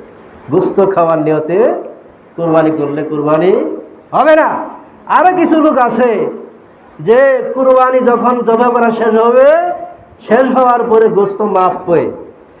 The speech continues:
মাপার পরে প্রতিযোগিতা হয় যে আমার পশুর কুরবানি বিশ কেজি হয়েছে,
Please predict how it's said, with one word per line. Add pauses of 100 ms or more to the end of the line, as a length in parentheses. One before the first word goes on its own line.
(220)
মাপার
পরে (560)
প্রতিযোগিতা
হয় (380)
যে
আমার (120)
পশুর
কুরবানি
বিশ
কেজি
হয়েছে,